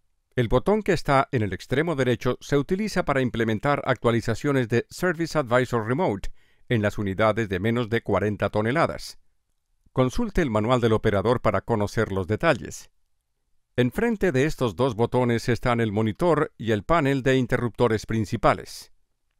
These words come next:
Dividiremos la pantalla para mostrar el monitor y el panel de interruptores y cómo interactúan. Comenzando en el extremo inferior izquierdo está el teclado numérico.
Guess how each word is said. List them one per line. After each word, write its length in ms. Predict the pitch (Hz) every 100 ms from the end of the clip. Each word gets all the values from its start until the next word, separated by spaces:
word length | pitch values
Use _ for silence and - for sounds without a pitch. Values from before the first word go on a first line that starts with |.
| _ _ _ _
Dividiremos 720 | 92 117 113 113 147 151 110
la 80 | 107
pantalla 480 | 101 98 135 120 139
para 220 | 131 110
mostrar 400 | 104 107 135 123
el 80 | 113
monitor 600 | 107 113 - 170 123 117 - -
y 100 | 113
el 100 | 101
panel 320 | 120 117 113
de 120 | 117
interruptores 840 | 117 107 107 104 - 170 123 - - - _ _ _ -
y 140 | 123
cómo 360 | - - 175 156
interactúan. 720 | 139 143 131 190 131 78 65 _ _ _ _ _ _ _ -
Comenzando 540 | 131 156 156 226 208
en 60 | 180
el 80 | 131
extremo 380 | 110 156 170 151
inferior 420 | 120 117 127 139
izquierdo 460 | 101 160 170 160
está 220 | 120 - 139
el 100 | 117
teclado 460 | 107 113 117 104
numérico. 580 | 104 107 107 95 - -